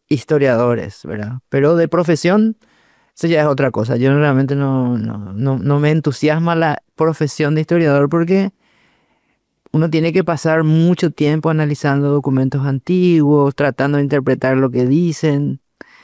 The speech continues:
Eh, están los paleógrafos, que son los que interpretan, ¿verdad? Y, y a veces es bastante tedioso eso, ¿verdad? Yo más bien consumo lo que los historiadores,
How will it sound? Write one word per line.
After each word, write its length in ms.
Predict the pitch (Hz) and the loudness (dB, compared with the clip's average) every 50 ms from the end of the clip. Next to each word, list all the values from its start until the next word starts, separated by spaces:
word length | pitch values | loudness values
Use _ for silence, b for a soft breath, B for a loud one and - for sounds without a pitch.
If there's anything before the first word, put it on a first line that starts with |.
| B B B B B _ - | B B B B B _ -2
Eh, 420 | 135 139 131 131 127 127 123 123 127 | 0 2 4 4 4 4 4 4 2
están 280 | 123 - 143 143 139 | 0 -2 -2 0 0
los 100 | 147 143 | 0 -2
paleógrafos, 800 | - - 160 151 147 131 131 147 175 190 185 170 147 147 143 131 | -2 -2 0 2 2 4 4 4 4 4 2 2 0 -2 -2 -2
que 320 | - 135 127 117 117 120 | 0 0 0 0 0 0
son 220 | 117 - 123 120 120 | -2 -2 -2 0 0
los 100 | 131 - | -2 -2
que 100 | - 135 | -2 -2
interpretan, 760 | 127 117 117 110 - - 127 151 185 190 - 135 127 127 123 | -2 -2 -2 -4 -4 -2 0 0 0 0 0 -2 -2 -2 -2
¿verdad? 340 | 120 117 127 127 143 156 - | -2 -2 -2 -2 -4 -4 -6
Y, 760 | - 123 123 120 120 120 117 117 113 113 110 95 90 78 73 85 | -6 -6 -4 -4 -4 -4 -4 -4 -4 -6 -6 -6 -8 -8 -8 -6
y 40 | 101 | -6
a 80 | - | -6
veces 440 | - 113 131 - - 185 180 180 185 | -6 -6 -6 -4 -2 0 0 0 0
es 80 | 175 156 - 123 131 - - - - - | 0 -2 -4 -8 -14 -20 -20 -20 -18 -10
bastante 640 | 85 104 139 135 - _ - 147 147 147 196 180 | -6 -4 -4 -4 -4 _ -4 -4 -2 0 -2 -2
tedioso 640 | - - 147 120 123 135 143 139 143 135 - - - | 0 0 0 2 2 2 2 2 0 -2 -4 -6 -6
eso, 220 | - 110 - 104 | -6 -8 -8 -6
¿verdad? 220 | 101 107 120 127 135 B B B B B B B | -6 -4 -4 -6 -8 B B B B B B B
Yo 160 | - 135 147 | -2 0 2
más 180 | 156 175 170 160 | 2 2 2 2
bien 800 | 151 147 147 160 165 170 165 156 151 139 135 123 117 110 101 b b b b b b b b _ | 2 2 2 2 0 0 0 2 2 2 2 2 2 0 -2 b b b b b b b b _
consumo 1080 | - 160 156 139 139 135 127 - - - - 208 226 233 214 180 151 143 139 - - _ | -4 0 0 2 2 0 0 -2 -4 -2 0 2 2 4 4 4 2 2 0 -2 -4 _
lo 220 | - - 139 139 131 | -2 0 0 2 2
que 100 | - 135 | 2 2
los 140 | 139 143 | 2 2
historiadores, 1120 | 143 139 - 156 139 135 131 120 123 123 127 127 127 131 123 107 95 - - - - - | 0 0 0 0 2 2 2 2 2 2 2 2 2 0 0 -4 -6 -12 -16 -18 -20 -20